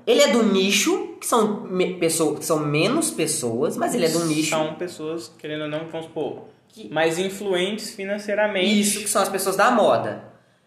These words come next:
Speaker 1: E aí o Castanhari abra-, abrange um,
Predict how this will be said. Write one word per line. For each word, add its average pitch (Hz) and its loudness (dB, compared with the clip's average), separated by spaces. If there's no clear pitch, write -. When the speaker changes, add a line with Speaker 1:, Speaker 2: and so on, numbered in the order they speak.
Speaker 1:
E 494 4
aí 214 6
o 175 4
Castanhari 165 4
abra-, 208 4
abrange 190 4
um, 185 4